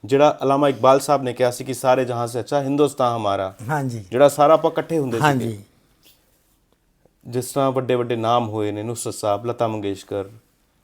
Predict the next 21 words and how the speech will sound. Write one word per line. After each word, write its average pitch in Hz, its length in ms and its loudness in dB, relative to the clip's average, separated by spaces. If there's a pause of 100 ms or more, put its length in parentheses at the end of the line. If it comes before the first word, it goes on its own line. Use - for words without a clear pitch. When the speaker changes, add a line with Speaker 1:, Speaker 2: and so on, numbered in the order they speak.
(640)
Speaker 1:
ਇੱਧਰੋਂ, 110 520 -4 (480)
ਅ, - 20 -2
ਮਹਿੰਦੀ 139 340 2
ਹਸਨ 104 240 -6
ਸਾਹਿਬ, 98 260 -8
ਗੁਲਾਮ 117 380 0
ਅਲੀ 104 140 -4
ਖਾਨ 101 300 -12
ਸਾਹਿਬ, - 320 -12 (920)
ਉੱਧਰ 123 360 -2 (140)
ਵੀ 127 140 -4
ਵੱਡੇ 110 280 -2
ਨਾਮ, 104 300 -6
ਲਤਾ 110 180 -6
ਮੰਗੇਸ਼ਕਰ, 110 460 -6
ਆਸ਼ਾ 107 260 -2
ਭੋਸਲੇ, 101 600 -8 (760)
Speaker 2:
ਸੁਖਵਿੰਦਰ 139 460 -2
ਸਾਹਿਬ। 131 340 -4
Speaker 1:
ਸੁਖਵਿੰਦਰ 143 400 -2
ਸਾਹਿਬ, 156 200 -8